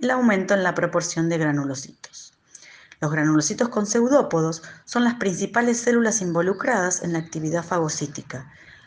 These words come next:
lo que les confiere una mayor capacidad de defensa respecto de las otras poblaciones de hemocitos.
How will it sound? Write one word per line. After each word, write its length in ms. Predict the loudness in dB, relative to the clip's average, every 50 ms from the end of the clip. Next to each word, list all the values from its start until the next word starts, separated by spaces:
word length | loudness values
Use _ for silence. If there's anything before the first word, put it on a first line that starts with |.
| -8 -6
lo 140 | -6 -4 -4
que 80 | -4
les 120 | -4 -4 -4
confiere 800 | -4 -4 -4 -4 -2 0 2 4 4 4 2 0 0 -4 -8 -18 -14 _ 0
una 160 | 0 2 2
mayor 360 | 2 0 0 2 2 2 2
capacidad 580 | 0 0 0 -2 -4 -4 -4 2 4 4 6 6
de 120 | 6 4
defensa 680 | 2 2 0 2 0 0 0 0 -2 -2 -2 -4 -4 -8 -14 -20 -20 _ -6
respecto 460 | -6 -6 -2 -2 -4 -4 0 0 0
de 80 | 2 2
las 160 | 2 0 0
otras 260 | -2 -2 -2 -4 -6
poblaciones 540 | -4 -2 -2 -2 -2 -2 -2 -2 -2 -2 -2
de 60 | -4
hemocitos. 760 | -6 -8 -8 -10 -12 -14 -16 -18 -20 -20 -20 -20 -20 -20 -20